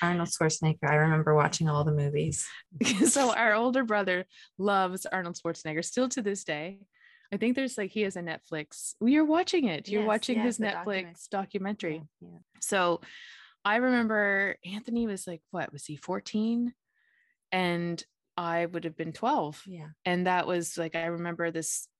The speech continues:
Speaker 2: all the muscle mags, like, coming into
Speaker 1: Mm-hmm.
Speaker 2: the house, like, Muscles and Fitness and the Arnold Schwarzenegger, like, Encyclopedia of Bodybuilding
Speaker 1: Yeah.
Speaker 2: and being around, and Dad bought us a universal gym.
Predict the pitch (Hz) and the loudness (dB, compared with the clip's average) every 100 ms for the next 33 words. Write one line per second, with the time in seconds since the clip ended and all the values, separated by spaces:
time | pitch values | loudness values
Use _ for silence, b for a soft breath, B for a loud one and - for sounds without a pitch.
0 | - - 165 170 170 170 - 175 165 151 | -10 -4 -2 0 -2 -2 -4 -4 -4 -4
1 | 151 147 - - - 160 156 - 170 160 | -6 -10 -10 -10 -8 -6 -6 -4 -2 -2
2 | 160 160 160 165 156 - 156 170 170 - | -2 -2 -4 -4 -4 -4 -4 -2 -4 -6
3 | - 180 160 170 - - 147 143 - 156 | -8 -4 -2 -4 -4 -6 -6 -8 -6 -6
4 | 151 - B B B - 160 175 160 - | -8 -12 B B B 0 2 2 0 0
5 | 170 175 165 160 156 156 143 147 - 170 | -2 -2 -4 -2 -2 -2 -6 -6 -6 -4
6 | - 165 175 - 175 160 156 160 156 156 | -2 -2 -4 -4 -2 -2 -2 -2 -2 -2
7 | 151 147 151 143 156 170 180 156 - - | -2 -6 -6 -6 -8 -10 -10 -10 -12 -16
8 | _ 190 170 165 160 - - _ _ 185 | _ 2 2 0 -2 -6 -16 _ _ -4
9 | 180 175 170 160 156 151 147 151 - 170 | -2 0 0 0 0 0 -4 -8 -4 -2
10 | 160 160 147 _ - _ 160 151 170 151 | -2 -4 -8 _ -20 _ -12 -2 0 2
11 | 156 151 - 160 156 147 143 147 156 151 | 2 0 -6 -4 -4 -2 -4 -4 -6 -4
12 | 156 143 147 - 151 147 127 127 156 | -4 -4 -6 -6 -8 -8 -8 -6 -8